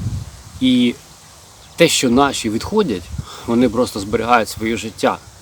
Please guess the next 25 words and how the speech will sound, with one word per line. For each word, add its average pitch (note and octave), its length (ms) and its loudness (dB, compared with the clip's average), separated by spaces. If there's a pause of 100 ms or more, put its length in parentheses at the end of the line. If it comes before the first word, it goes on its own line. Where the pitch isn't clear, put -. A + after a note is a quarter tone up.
(100)
Це - 120 -4
не G#2 140 -2
значить, A#2 400 -2
що - 180 -8
наші G#2 360 -6
в E2+ 60 -14
цій G#2 420 -4
битві G#2+ 340 -6
програють. G2+ 520 -4 (520)
Навпаки, A#2 480 -4 (800)
треба A2+ 200 2
зауважити, A#2 600 2
що G2+ 420 -2 (480)
у A#2+ 140 0
чесній A2+ 420 0
боротьбі, C#3+ 540 2 (520)
наприклад, A2 460 2 (140)
в - 80 -6
звичайних C#3 540 0
вуличних B2 460 -2
боях, E3 400 2 (560)
українські E3 480 2
воїни D3+ 400 6
перемагали C3 720 4
б. E2+ 40 -8